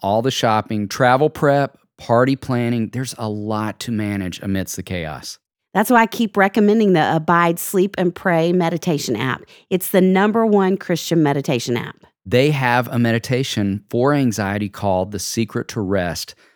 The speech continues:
Speaker 1: that's based on Proverbs nineteen twenty-three.
Speaker 2: I love the one on overcoming anxiety that's based on First Peter five seven.
Speaker 1: The Abide app is an incredible tool that parents can use to refocus their hearts and minds on the true peace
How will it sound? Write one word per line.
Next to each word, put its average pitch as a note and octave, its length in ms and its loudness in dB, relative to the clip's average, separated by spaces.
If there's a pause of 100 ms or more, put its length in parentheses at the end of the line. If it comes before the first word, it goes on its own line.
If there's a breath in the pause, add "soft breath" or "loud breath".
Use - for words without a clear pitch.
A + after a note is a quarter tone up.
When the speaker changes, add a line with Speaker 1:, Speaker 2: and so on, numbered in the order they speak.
(200 soft breath)
Speaker 1:
that's G#2 200 -2
based A2+ 340 0
on G2+ 160 -2
Proverbs G#2 540 -2
nineteen G#2 480 -4
twenty-three. F#2+ 720 -8 (420)
Speaker 2:
I G3+ 80 4
love G#3+ 260 2
the F3 80 4
one D#3+ 180 4
on D3+ 120 4
overcoming D#3 520 0
anxiety D3+ 540 0
that's C3 220 -6
based D3 320 -2
on C#3 120 0
First D3+ 360 -4
Peter E3 300 0
five C#3+ 360 0
seven. F#2 540 -4 (360)
Speaker 1:
The B2+ 100 4
Abide B2+ 400 0
app A2+ 240 0
is G#2+ 140 -6
an G#2 100 0
incredible A2 720 0
tool F2+ 280 -6
that F#2 160 -4
parents A#2 360 -4
can A2+ 200 -2
use G2+ 260 -2
to G2 140 -6
refocus A2+ 920 -4
their F#2+ 140 -4
hearts - 380 -8
and G2 140 -4
minds F2 400 -8
on G2 200 -6
the G2 100 -6
true C3 480 -4
peace F#2+ 500 -8